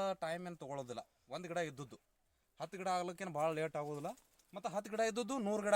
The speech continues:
ಆಗ್ಲಿಕ್ಕೂ ಸಮಸ್ಯೆ ಇಲ್ಲ, ನೂರು ಇದ್ದದ್ದು ಹೊಲ ಎಲ್ಲ ಆಗ್ಲಿಕ್ಕೂ ಭಾಳ ಏನೋ ಟೈಮ್ ಬೇಕಾಗಿಲ್ಲ ಇದಕ್ಕೆ. ಯಾಕಂದ್ರೆ ಮೊದಲೇ ಥಂಡಿ ದಿನ ಒಂದು ಭಾಳ ಐತಿ ಈಗ, ಈ ಥಂಡಿ ದಿನದಾಗ ಭಾಳ ಸ್ಪೀಡ್ ಇದ್ರದ್ದು ಹಬ್ಬಲಕ್ಕೆ. ಆ, ಮತ್ತು ಇದೇನು ಅಂಥಪ್ಪರ ಏನು ದೊಡ್ಡ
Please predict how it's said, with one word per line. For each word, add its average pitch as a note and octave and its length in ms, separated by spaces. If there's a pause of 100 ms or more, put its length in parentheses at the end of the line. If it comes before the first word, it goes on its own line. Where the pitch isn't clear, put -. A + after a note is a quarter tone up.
ಆಗ್ಲಿಕ್ಕೂ G3+ 300
ಸಮಸ್ಯೆ F#3+ 440
ಇಲ್ಲ, A3+ 180
ನೂರು A#3+ 140
ಇದ್ದದ್ದು B3 220
ಹೊಲ F#3 140
ಎಲ್ಲ G3+ 140
ಆಗ್ಲಿಕ್ಕೂ G3 500
ಭಾಳ F3 320
ಏನೋ G#3+ 220
ಟೈಮ್ F3+ 320
ಬೇಕಾಗಿಲ್ಲ C#3+ 500
ಇದಕ್ಕೆ. - 200 (300)
ಯಾಕಂದ್ರೆ G3+ 300
ಮೊದಲೇ G3 260
ಥಂಡಿ F#3 280
ದಿನ F3+ 120
ಒಂದು F3+ 240
ಭಾಳ D3+ 120
ಐತಿ C3+ 220
ಈಗ, B2+ 100 (440)
ಈ F3 60
ಥಂಡಿ F3 300
ದಿನದಾಗ G#3 340
ಭಾಳ G3 140 (760)
ಸ್ಪೀಡ್ F#3 280
ಇದ್ರದ್ದು D3+ 280
ಹಬ್ಬಲಕ್ಕೆ. B2 380 (640)
ಆ, B2+ 160
ಮತ್ತು C3+ 280
ಇದೇನು G#3+ 240
ಅಂಥಪ್ಪರ A3+ 360
ಏನು A#3+ 200
ದೊಡ್ಡ G#3 200